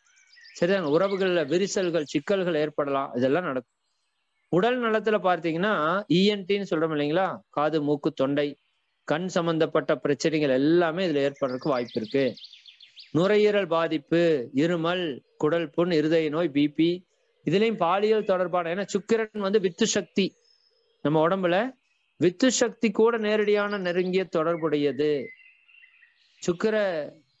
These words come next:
பாக்கியம், சரிதானுங்களா? அது சரியா இல்லைன்னா குழந்தை உற்பத்தியிலையும் இல்லாம போறதற்கு வாய்ப்பு இருக்கு, சரிதானுங்களா? முதுகுத்தண்டுல உபாதை ஏற்படுவது, கழிவு பாதை உறுப்புகள்ல பிரச்சனை,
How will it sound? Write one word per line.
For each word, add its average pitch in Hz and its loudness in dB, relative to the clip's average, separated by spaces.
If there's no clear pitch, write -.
பாக்கியம், 180 0
சரிதானுங்களா? 170 2
அது 143 2
சரியா 180 2
இல்லைன்னா 165 -2
குழந்தை 190 0
உற்பத்தியிலையும் 170 0
இல்லாம 202 0
போறதற்கு 160 0
வாய்ப்பு 147 0
இருக்கு, 120 -2
சரிதானுங்களா? 160 0
முதுகுத்தண்டுல 226 0
உபாதை 196 0
ஏற்படுவது, 160 -2
கழிவு 226 -2
பாதை 233 2
உறுப்புகள்ல 208 0
பிரச்சனை, 165 -2